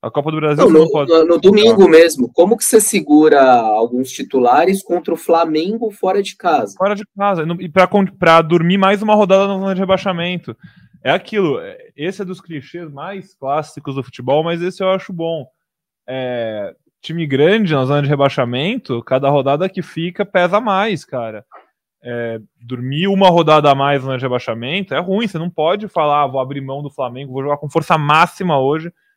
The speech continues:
Speaker 1: perder pro Flamengo, não importa, pra tentar ganhar do Argentinos Júniors e depois recupera no Brasileirão."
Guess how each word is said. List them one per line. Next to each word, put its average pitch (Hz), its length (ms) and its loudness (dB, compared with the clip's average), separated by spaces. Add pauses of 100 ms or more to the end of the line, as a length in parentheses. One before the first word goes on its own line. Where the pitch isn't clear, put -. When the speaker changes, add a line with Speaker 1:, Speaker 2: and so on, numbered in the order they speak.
(320)
Speaker 1:
perder 160 460 0
pro 175 100 -14
Flamengo, 156 460 0
não 156 100 -8
importa, 165 580 -2
pra 175 180 -8
tentar 165 340 -10
ganhar 160 260 -12
do 160 80 -6
Argentinos 156 480 -4
Júniors 175 540 0
e 170 40 -10
depois 165 380 -6
recupera 165 380 -4
no 165 80 -8
Brasileirão." 151 500 -8